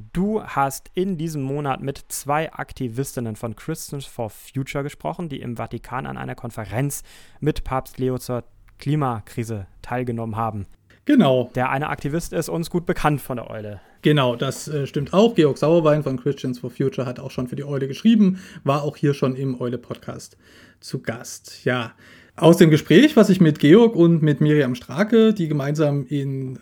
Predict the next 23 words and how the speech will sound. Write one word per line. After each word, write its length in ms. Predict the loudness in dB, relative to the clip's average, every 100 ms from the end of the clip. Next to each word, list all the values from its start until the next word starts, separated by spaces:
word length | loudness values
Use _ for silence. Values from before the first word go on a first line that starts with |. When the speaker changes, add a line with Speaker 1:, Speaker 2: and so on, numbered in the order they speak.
| -10
Speaker 2:
ähm, 260 | -8 -8 -8
Italien 480 | -6 -2 2 4 6
waren, 300 | 4 2 2
bei 180 | 0 0
der 460 | -2 -4 -6 -10 _
Konferenz 600 | -6 -4 -4 0 0 0
geführt 400 | -6 -2 0 0
habe, 280 | 0 -2 -2
ist 440 | -2 -2 -4 -12
ein 640 | -6 -4 -2 -2 -4 -6 -10 _ _
Interview 500 | 4 4 4 2 2
geworden 520 | 2 2 2 0 -6 -10 _ -20 -12
oder 140 | -8 -6
ein 120 | -2
Interview 380 | 2 4 4 2
entstanden, 640 | 0 -4 -6 0 2 2
das 180 | 2 0
in 100 | 0
der 120 | 0
Eule 200 | 2 2
bereits 320 | 2 -2 -4
erschienen 340 | -4 0 0 2
ist. 360 | 0 0 -8